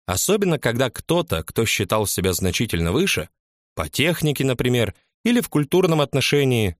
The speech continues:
решал, что ему ничего не стоит пограбить тех, кто пониже. Но всем ясно, что в крупную войну это никогда не перерастёт, невыгодно. Она вздохнула с таким видом, как будто её очень сильно огорчило отсутствие глобальной войны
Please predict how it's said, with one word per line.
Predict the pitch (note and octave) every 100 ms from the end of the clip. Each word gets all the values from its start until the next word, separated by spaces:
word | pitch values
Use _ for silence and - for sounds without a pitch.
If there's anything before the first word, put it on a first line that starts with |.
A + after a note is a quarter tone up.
| _ _ G2+
решал, | G#2+ - D3+ F#3+ E3+ _ _
что | - - A2+
ему | G#2 C3+
ничего | D#3 C3 C#3 C#3+ C3+
не | G#2+
стоит | - D3 B2+ -
пограбить | G2 G#2+ A2 E2+ -
тех, | - F#3 - -
кто | -
пониже. | B2 D3 C#3+ E2 E2 - _ _ _ _ _ _ F2+
Но | F2+
всем | - A2+
ясно, | A2 C3+ C3+ - F2+
что | E2 -
в | -
крупную | - C#3+ - A#2 F#2+
войну | F#2+ G2+ C3+ D#3+ _ -
это | E3 E3
никогда | D#3+ D3+ C#3+ C3+
не | D3+ C#3+
перерастёт, | C#3+ D3 D3+ C#3+ - F#2 E2 _ _ _
невыгодно. | B2+ F3+ G3+ B2 E2+ E2+ - _ _ _ -
Она | G2 A#2+
вздохнула | A2 C3 - D3+ C3+
с | -
таким | A#2+ A2 A2+
видом, | A#2 F3 A2+ D#2+ - _
как | F2+ E2
будто | F#2+ G2+ F2
её | F2+ G#2
очень | G#2+ - G#2
сильно | C3 A#2+ G#2+
огорчило | G2+ A2 A2+ C#3+ C#3 F2
отсутствие | E2+ - C3+ - F#2+
глобальной | F2 F#2+ G2+ G#2+ F2
войны | E2 E2 F2 B2+